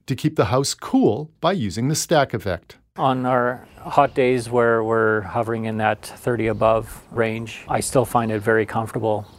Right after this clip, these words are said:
Speaker 2: in the house. And that's without any need or use for air conditioning.
Speaker 1: Above all, Louis Pereira is an architect.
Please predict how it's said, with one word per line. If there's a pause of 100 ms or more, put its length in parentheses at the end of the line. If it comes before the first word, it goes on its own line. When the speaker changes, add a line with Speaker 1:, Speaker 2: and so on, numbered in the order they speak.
Speaker 2:
in
the
house. (480)
And
that's
without
any
need
or
use
for
air
conditioning. (220)
Speaker 1:
Above
all,
Louis
Pereira
is
an
architect.